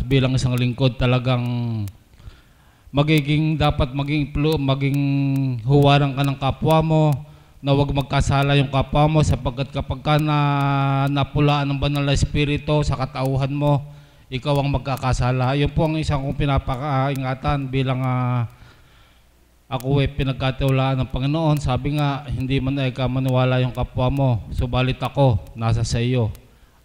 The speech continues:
At nakikita ko kung paano mo ako pinakikipaglaban." Sa bawat k-, mga kapatid kong alagad, batid ko po, ganun din ang, ah, talagang s-, masasabi na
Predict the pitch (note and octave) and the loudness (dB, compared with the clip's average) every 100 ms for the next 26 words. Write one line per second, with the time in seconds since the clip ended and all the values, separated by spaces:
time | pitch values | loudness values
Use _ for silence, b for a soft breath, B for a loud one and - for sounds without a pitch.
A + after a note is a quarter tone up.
0 | _ - B2 C3 B2 A#2 A#2 - B2+ B2 | _ -10 -8 -2 -2 -2 -6 -4 -2 -2
1 | B2 A#2+ A#2+ A#2+ A#2 G#2+ - A#2 G#2+ G#2 | -2 -2 -2 0 0 -2 -4 -6 -6 -8
2 | A2+ A2 G#2+ G#2 G#2+ F#2+ F2+ - - b | -8 -4 -2 0 0 -2 -6 -14 -20 b
3 | b b b b b b b b b - | b b b b b b b b b -8
4 | - F#3 F#3+ G3 F#3+ F#3+ F3 F3 F3+ E3+ | -2 0 2 2 0 -2 -2 0 2 0
5 | F3 E3 D3+ E3+ D#3+ D#3 D#3+ D3+ C#3 C#3 | -2 -4 -6 -2 0 2 0 -2 -4 -4
6 | C3+ D3 - D3+ C3+ C#3 C3+ C#3 C#3 C3 | -6 -6 -2 0 0 -2 -2 -2 0 -2
7 | C3+ C3 B2+ B2+ B2 A#2+ A2+ - C3 C3+ | -2 -2 0 -2 -2 -2 -4 -6 -4 -2
8 | B2+ B2+ B2+ C3 B2 B2+ B2+ B2 B2 B2 | -2 -4 -2 -2 0 0 0 0 -2 -2
9 | B2 B2 A#2+ A#2+ - A#2 A#2+ B2+ A#2+ A#2+ | -2 -2 -2 -2 -2 -2 0 -2 0 0
10 | A2+ A2 G#2 | 0 0 -2